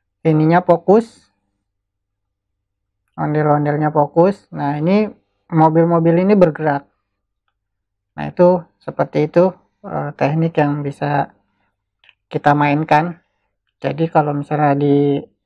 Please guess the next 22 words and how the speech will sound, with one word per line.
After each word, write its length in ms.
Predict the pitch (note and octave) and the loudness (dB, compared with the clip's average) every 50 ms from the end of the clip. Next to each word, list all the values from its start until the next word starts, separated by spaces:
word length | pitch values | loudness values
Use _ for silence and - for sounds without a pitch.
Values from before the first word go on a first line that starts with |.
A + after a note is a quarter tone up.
| _ _ - | _ _ -8
eh, 220 | - D3+ D3 C#3+ C#3 | -6 -6 -4 -4 -4
saya 160 | - D#3 D3 | -2 -2 -2
ceritakan 560 | C#3+ - D3+ C#3+ D#3 C#3+ - D3 D3+ D3+ D3+ | -2 -2 -4 -4 -2 -2 -2 -2 -2 -2 -4
tadi 320 | C#3+ D3 D3 D3 D3 D3 D3 | -4 -4 -4 -2 -4 -6 -6
yang 320 | D3 D3 D3 D3 D3+ A#3+ A#3 - _ | -6 -8 -10 -10 -12 -14 -18 -20 _
di 320 | - A3 F3 D#3 D3+ D3 C#3+ C#3+ | -16 -8 -4 -2 -2 -2 -2 -2
sebuah 320 | - D#3+ D3+ D3 D3+ D3 C#3+ | -2 -2 0 0 0 0 0
toko, 480 | - C#3+ C#3 - - E3 F3+ F3+ - _ _ _ _ _ _ _ _ _ _ _ _ F3 | 0 -2 0 2 2 2 2 2 -2 _ _ _ _ _ _ _ _ _ _ _ _ -12
menggambarkan 800 | D#3+ D3 D3 D3 D3+ D3 D3+ D3+ D3 D3 D3 - D#3 D#3 D#3 D3+ | -10 -6 -2 0 0 2 2 2 0 0 0 0 -2 0 0 0
bahwa 240 | D3 D3 D3 D3 - | 0 0 0 -2 -4
toko 240 | D3+ D3 - D3 D3+ | -4 -4 -2 -2 -2
itu 240 | D3 C#3+ - D3 | -2 -2 -2 -2
rame, 400 | D3+ D3 D3 D#3 F3 F#3+ G3 G3 - E3 | 0 0 0 0 0 -2 -2 -4 -6 -6
nah, 320 | C#3+ C#3 C#3 C#3 C#3 C#3 | -4 -4 -2 -2 -2 0
orang-orang 420 | C#3 C#3 C#3+ C#3+ C#3+ C#3+ D3 D3 D3+ D3+ | 0 0 0 0 0 0 0 0 0 -2
yang 140 | D3+ D3+ D3+ C#3+ D3 - | -2 -2 -4 -4 -6 -8
jalan 480 | - E3+ D#3 D#3+ D#3 D#3 D#3+ D#3+ D#3+ D#3+ | -4 2 4 4 4 4 2 2 0 -2
itulah 480 | D#3+ - F3+ F#3 F#3+ F3 E3+ - _ _ _ | 0 2 2 2 2 0 -2 -6 _ _ _
yang 400 | - D#3 D3+ D3+ D3+ D3+ D3 C#3+ | -10 -8 -8 -8 -8 -10 -10 -12
bisa 240 | D3 - - E3+ E3+ | -8 -6 -4 -4 -2
kita, 400 | F3 E3+ E3 F3 E3+ F#3 - _ _ _ _ _ _ _ _ _ _ _ _ _ _ _ | -4 -2 0 2 0 0 0 _ _ _ _ _ _ _ _ _ _ _ _ _ _ _
eh, 580 | - E3 D#3 D#3 D3+ D3+ D3 D3 D3 D3+ D3+ | -2 0 0 0 0 -2 -2 -2 -2 0 -2